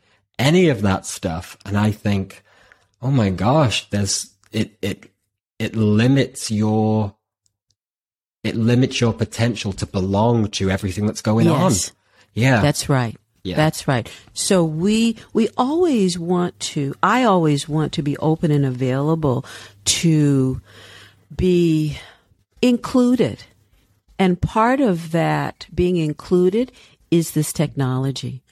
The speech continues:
Speaker 2: Uh, can you imagine not being open and available to using Zoom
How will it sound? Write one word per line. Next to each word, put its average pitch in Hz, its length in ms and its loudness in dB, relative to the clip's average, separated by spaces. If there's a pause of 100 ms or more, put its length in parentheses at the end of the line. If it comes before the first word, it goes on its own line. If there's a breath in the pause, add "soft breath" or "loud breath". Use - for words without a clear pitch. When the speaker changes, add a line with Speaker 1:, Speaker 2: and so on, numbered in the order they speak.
(380 loud breath)
Speaker 2:
Uh, 131 180 -4
can 214 200 2
you 247 120 4
imagine 196 920 2 (340)
not 185 680 -4 (1400 soft breath)
being 185 380 2
open 175 320 0
and 156 140 0
available 139 520 -2
to 147 160 -6
using 135 460 -2
Zoom 123 460 -4